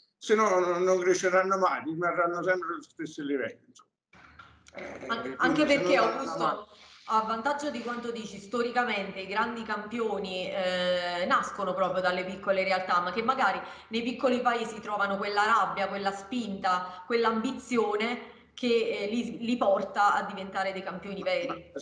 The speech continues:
Speaker 1: ma, ma sicuramente sì, perché poi, eh, c'è, c'è anche, eh, una sfida che lanciano con loro stessi, eh,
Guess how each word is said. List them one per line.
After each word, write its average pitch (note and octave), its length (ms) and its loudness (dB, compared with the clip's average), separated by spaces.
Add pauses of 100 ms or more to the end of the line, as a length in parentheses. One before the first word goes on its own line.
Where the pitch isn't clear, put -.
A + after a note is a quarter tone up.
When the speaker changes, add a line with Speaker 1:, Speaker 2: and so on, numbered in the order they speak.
(120)
Speaker 1:
ma, C#3+ 120 -12
ma C#3+ 60 -2
sicuramente D#3+ 840 -2
sì, D#3+ 340 0
perché C#3+ 300 2
poi, F3+ 340 4 (300)
eh, C#3+ 440 -2
c'è, C#3+ 200 2
c'è C#3+ 160 0
anche, E3+ 760 2 (120)
eh, D3+ 240 -2
una E3 220 4
sfida E3 420 4
che D3 120 2
lanciano D#3 520 4
con D#3 140 -2
loro E3+ 240 0
stessi, - 580 -8 (540)
eh, B2 1160 -8